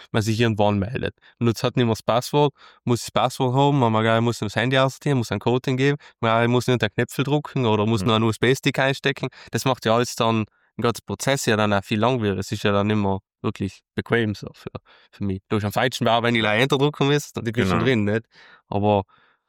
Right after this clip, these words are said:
Speaker 1: da ist man halt auch finden, was, was ist so da wieder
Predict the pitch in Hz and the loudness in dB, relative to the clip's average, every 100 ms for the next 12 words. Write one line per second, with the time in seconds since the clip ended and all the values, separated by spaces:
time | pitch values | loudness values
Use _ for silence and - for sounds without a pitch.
0 | _ _ 113 110 113 110 110 117 107 95 | _ _ -2 0 2 2 2 2 2 -2
1 | 110 101 95 98 - - 107 107 - 101 | -4 -4 -6 -10 -10 -12 -8 -8 -4 -2
2 | 101 98 101 104 98 | 0 0 0 -2 -2